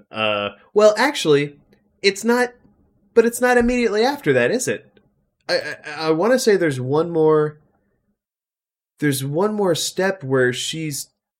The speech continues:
speaks with Aisha, um, about, uh, oof, let me, let me pull it up here, because I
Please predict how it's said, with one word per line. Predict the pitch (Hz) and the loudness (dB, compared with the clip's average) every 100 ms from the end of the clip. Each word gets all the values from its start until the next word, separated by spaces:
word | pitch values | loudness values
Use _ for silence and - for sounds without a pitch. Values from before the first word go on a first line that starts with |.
| _ | _
speaks | - - - 175 190 - | -10 -8 -6 -8 -8 -4
with | 139 131 - | -2 -2 -6
Aisha, | 127 127 131 131 139 131 131 123 - _ _ _ _ _ _ _ _ - | -4 -2 -2 -4 0 4 4 0 -6 _ _ _ _ _ _ _ _ -2
um, | 127 123 123 117 113 - _ _ _ _ _ _ _ _ | 0 2 0 -2 -6 -12 _ _ _ _ _ _ _ _
about, | 139 120 139 131 131 127 | -10 -4 -2 0 -2 -4
uh, | 131 120 117 117 117 113 110 - - | -8 -8 -10 -12 -14 -14 -12 -14 -10
oof, | 127 110 - - | -8 -8 -12 -14
let | 139 | -10
me, | 139 127 117 | -6 -6 -8
let | 131 | -8
me | 135 | -10
pull | 127 120 110 | -8 -8 -6
it | |
up | 104 - | -6 -8
here, | 110 101 98 | -6 -6 -6
because | - - 131 127 123 127 123 123 - | -12 -18 -10 -8 -6 -8 -10 -14 -20
I | 107 104 104 104 104 104 | -18 -16 -16 -14 -12 -12